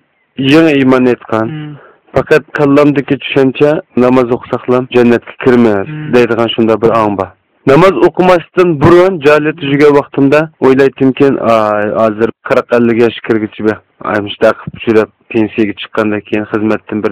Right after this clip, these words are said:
Speaker 1: dam olishga chiqqanda, andan keyin
Speaker 2: Hmm.
Speaker 1: o'qisaqmi bo'ldi", deydigan ash ong bor-da tushunchimda.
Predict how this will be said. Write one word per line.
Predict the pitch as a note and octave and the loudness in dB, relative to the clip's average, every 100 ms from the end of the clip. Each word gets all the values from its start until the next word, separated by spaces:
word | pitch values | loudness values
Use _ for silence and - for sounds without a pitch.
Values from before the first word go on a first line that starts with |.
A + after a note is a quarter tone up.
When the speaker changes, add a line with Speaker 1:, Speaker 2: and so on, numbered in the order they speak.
| G2 | -2
Speaker 1:
dam | A2 G#2+ | 0 0
olishga | G#2 - - | -4 -8 -16
chiqqanda, | - - G#2 G#2 | -10 -6 -4 -4
andan | G#2 | -4
keyin | G2 - G#2 | -6 -8 -10
Speaker 2:
Hmm. | D3 | -10
Speaker 1:
o'qisaqmi | G#2+ - A#2 A2 A2 | -10 -4 -2 -2 -2
bo'ldi", | A2 A#2 A2+ | 0 0 2
deydigan | A#2 A#2 B2 | 2 0 0
ash | C#3 - | -2 -2
ong | - A#2+ A2+ | -2 -2 0
bor-da | A2 G#2 G#2 B2 | -2 -2 -2 0
tushunchimda. | D3 - A2+ G2+ G#2+ G2+ | 0 0 -2 -2 -2 -2